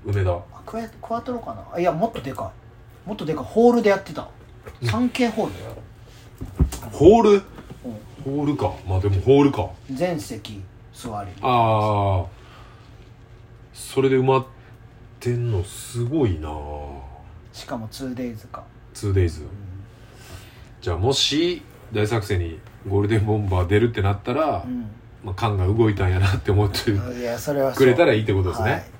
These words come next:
Speaker 1: いや、まあ、じゃあちょっとお楽しみにということで。
Speaker 2: ほい。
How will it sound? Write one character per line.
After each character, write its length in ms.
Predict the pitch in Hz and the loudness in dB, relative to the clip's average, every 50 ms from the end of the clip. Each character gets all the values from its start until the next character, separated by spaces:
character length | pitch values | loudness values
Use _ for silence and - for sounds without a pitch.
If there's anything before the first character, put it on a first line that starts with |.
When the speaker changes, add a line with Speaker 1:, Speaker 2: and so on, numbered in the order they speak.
| - - - - - - - - - - - - - - - - - | -20 -20 -20 -20 -20 -20 -20 -20 -20 -20 -20 -20 -20 -20 -20 -18 -10
Speaker 1:
い 40 | - | -8
や、 80 | 87 82 | -8 -6
ま 160 | 85 90 87 | -6 -6 -6
あ、 60 | 85 | -4
じ 100 | 82 92 | -4 -4
ゃ 60 | 87 85 | -6 -6
あ 40 | |
ち 100 | - - | -4 -6
ょ 40 | 98 | -6
っ 40 | 92 - - | -6 -6 -8
と 180 | - 85 76 76 - - - - - - - - - - - - - - - - - - | -10 -10 -10 -10 -16 -18 -20 -20 -20 -20 -20 -20 -20 -20 -20 -20 -20 -20 -20 -20 -8 -6
お 80 | - | -4
楽 220 | 92 92 95 90 87 | 0 0 0 0 0
し 120 | - 95 | -2 -2
み 80 | 90 90 | -2 -2
に 120 | 92 90 | -2 -2
と 80 | 92 90 | -2 -4
い 80 | 82 85 | -4 -4
う 60 | 85 | -4
こ 80 | 87 | -4
と 100 | 82 82 | -6 -6
で。 80 | 80 82 | -6 -6
Speaker 2:
ほ 80 | - 165 | -6 -6
い。 460 | 165 165 165 165 165 165 165 160 | -6 -6 -6 -6 -6 -8 -8 -10